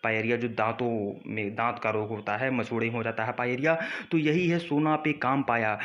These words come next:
यह प्रोटोजोआ से होने वाला रोग है। सो-, सोना से सोने की बीमारी, पे से पेचिस, का से काला जार, म से मलेरिया, पाया से पायरिया, यही प्रोटोजोआ से होने वाले रोग हैं। तो अब अगर ऑप्शन में रहेगा तो आप अच्छे से आप टिक कर देंगे कि पस-,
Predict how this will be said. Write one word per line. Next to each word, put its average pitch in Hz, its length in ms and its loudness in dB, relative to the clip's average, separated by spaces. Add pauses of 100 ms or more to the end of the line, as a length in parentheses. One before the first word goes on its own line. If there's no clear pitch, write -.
(160)
यह 147 100 4
प्रोटोजोआ 135 500 2
से 123 140 -2
होने 131 120 4
वाला 127 200 2
रोग 127 220 4
है। 156 160 4
सो-, 139 400 0
सोना 135 500 0
से 131 140 0
सोने 123 300 0
की 135 100 -4
बीमारी, 143 400 4 (280)
पे 131 140 4
से 123 220 2
पेचिस, 123 520 2 (220)
का 123 160 4
से 127 160 0
काला 120 320 2
जार, 135 440 0
म 127 120 4
से 117 180 2
मलेरिया, 123 520 2 (240)
पाया 110 220 2
से 113 140 -4
पायरिया, 120 580 2 (280)
यही 127 180 2
प्रोटोजोआ 110 480 -2
से 110 120 -6
होने 104 180 0
वाले 104 220 0
रोग 110 220 0
हैं। 160 440 0
तो - 60 2
अब 160 260 4
अगर 156 160 4
ऑप्शन 143 420 2
में 156 140 4
रहेगा 147 460 2 (220)
तो - 60 -4
आप 135 280 2
अच्छे 135 280 0
से 190 440 2 (280)
आप 135 240 0
टिक 143 360 2
कर 143 120 2
देंगे 151 360 2
कि 160 300 -4
पस-, - 360 -2